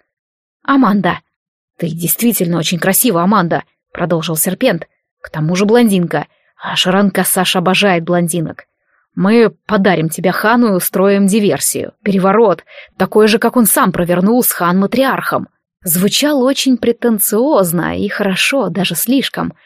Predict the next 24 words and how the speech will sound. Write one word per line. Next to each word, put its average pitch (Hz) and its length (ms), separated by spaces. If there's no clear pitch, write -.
Аманда 185 380
поинтересовалась. 220 960
"И 220 120
кого 226 280
ты 254 120
посадишь 233 480
на 220 140
трон, 254 280
когда 196 320
свергнешь 226 480
хана?" 180 460
"В 151 160
идеале 185 400
принцессу", 185 760
отозвался 165 480
серпент. 165 540
"Пока - 240
что - 180
я 190 240
её 190 200
не 196 100
нашёл, 196 400
но 185 140
найду". 208 460